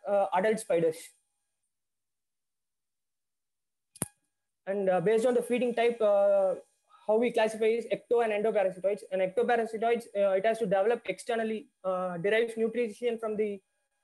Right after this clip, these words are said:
host spiders, uh, that is feeding on the hemolymph of the spider externally and then kills the host, uh, that is kills the spiders eventually in the process of development and leave the host, uh, before pupation.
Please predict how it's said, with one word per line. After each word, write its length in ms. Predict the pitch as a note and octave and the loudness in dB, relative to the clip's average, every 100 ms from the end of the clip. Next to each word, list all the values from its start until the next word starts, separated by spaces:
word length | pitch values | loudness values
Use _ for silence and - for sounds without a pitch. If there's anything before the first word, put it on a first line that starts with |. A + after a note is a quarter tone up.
| _ _ | _ _
host 240 | A3+ A#3 | 2 2
spiders, 400 | - A3 A3 A3+ - - - _ _ _ _ | 2 2 4 0 -4 -14 -20 _ _ _ _
uh, 140 | F#3+ F#3+ | 0 2
that 160 | G#3 | 2
is 160 | G#3+ - - | 0 -2 -2
feeding 220 | A#3+ A#3+ | 2 4
on 80 | A#3+ | 2
the 80 | A3 | 2
hemolymph 400 | A3 A#3+ A#3+ A3+ | 2 4 2 2
of 100 | G#3 | -2
the 80 | G#3+ | -2
spider 420 | G#3+ G#3+ A#3+ A#3 - | 2 2 2 0 -4
externally 580 | F#3 - A#3 G#3+ A3+ A#3 | -6 -4 -2 0 0 0
and 200 | G3+ G3 | 2 2
then 200 | A#3+ A3+ _ _ _ _ _ | 0 -2 _ _ _ _ _
kills 260 | B3 C4 B3 A3+ | 2 2 2 2
the 60 | |
host, 280 | G3 G#3 - - _ - | 2 2 -2 -14 _ -2
uh, 60 | G3 | 2
that 140 | G3+ | 2
is 120 | A#3 - - | 0 -4 -6
kills 180 | A#3+ A#3+ A#3 | -2 0 0
the 60 | |
spiders 480 | - A3+ A3 B3+ B3 - | 0 2 4 4 0 -2
eventually 420 | A3 A3+ A#3 A#3+ | -2 0 2 2
in 40 | A3 | 2
the 60 | |
process 320 | G#3+ G#3+ G#3+ | 2 2 2
of 140 | G#3+ F3+ | 0 2
development 540 | G3+ G#3 F3 G3+ A3+ - _ _ _ | 4 2 0 -4 -4 -12 _ _ _
and 120 | G3 | 0
leave 180 | G#3+ C4 A#3+ | 2 4 4
the 60 | A#3+ | 2
host, 200 | B3+ - - _ _ - | 2 -2 -10 _ _ -6
uh, 60 | F#3+ | 0
before 300 | G#3+ B3 A#3+ | 0 2 0
pupation. 460 | G#3+ G3 F#3 E3 | 0 -2 -4 -4